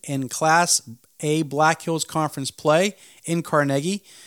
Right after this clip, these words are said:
The Rangers improved to six and oh in the conference and nine and oh overall.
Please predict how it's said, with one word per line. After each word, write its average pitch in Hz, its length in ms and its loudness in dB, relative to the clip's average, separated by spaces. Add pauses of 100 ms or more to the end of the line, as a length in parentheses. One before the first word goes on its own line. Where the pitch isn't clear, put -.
(220)
The 147 100 0
Rangers 190 400 2
improved 143 260 -2
to 127 80 -4
six - 340 4
and 180 80 -4
oh 160 140 0
in 139 60 -2
the 131 60 -4
conference 170 520 -2
and 123 220 -6
nine 160 240 0
and 151 80 0
oh 135 140 0
overall. 131 680 0